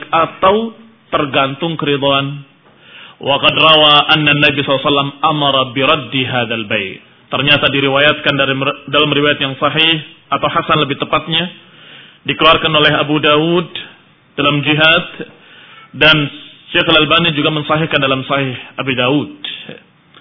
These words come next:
bahwa Rasulullah sallallahu alaihi wasallam amara bi raddil bai', memerintahkan untuk membatalkan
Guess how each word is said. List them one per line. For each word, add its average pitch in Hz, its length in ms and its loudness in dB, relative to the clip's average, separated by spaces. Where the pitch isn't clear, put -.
bahwa 156 160 2
Rasulullah 160 320 0
sallallahu 175 40 -2
alaihi 185 60 4
wasallam 240 200 2
amara 196 540 2
bi 131 140 0
raddil 165 400 0
bai', 110 260 -8
memerintahkan 170 680 0
untuk 180 300 -6
membatalkan 156 680 -2